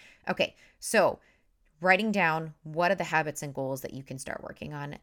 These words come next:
this week and this month, okay? Question number three, who am I talking to in my community right now, and who can I reach out to for support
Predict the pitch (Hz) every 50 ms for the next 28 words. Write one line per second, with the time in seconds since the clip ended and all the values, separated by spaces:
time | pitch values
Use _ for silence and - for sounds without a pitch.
0 | _ - 139 135 160 185 - - - 156 143 135 - - _ _ _ - 143 147
1 | 135 135 135 - - - - - - - _ - _ _ _ _ _ _ _ -
2 | - 240 330 403 - _ _ - - - _ _ _ _ _ - - - 156 -
3 | - - 165 170 175 175 170 156 180 180 - - - - 233 339 - - - -
4 | - - _ _ _ _ _ _ _ _ _ _ _ _ _ _ _ _ _ _
5 | _ _ - 240 262 294 330 349 359 349 - - 180 170 170 - 196 190 - -
6 | - 165 156 156 156 - - 160 160 151 147 139 - - 165 156 160 160 165 160
7 | 175 175 170 180 190 185 - - 135 135 135 139 - - - - 160 151 143 -
8 | - 196 202 202 - 247 240 240 233 202 214 202 - - - 165 156 - - -
9 | 156 - - - 139 - - - - - - - 160 165 175 226 269 269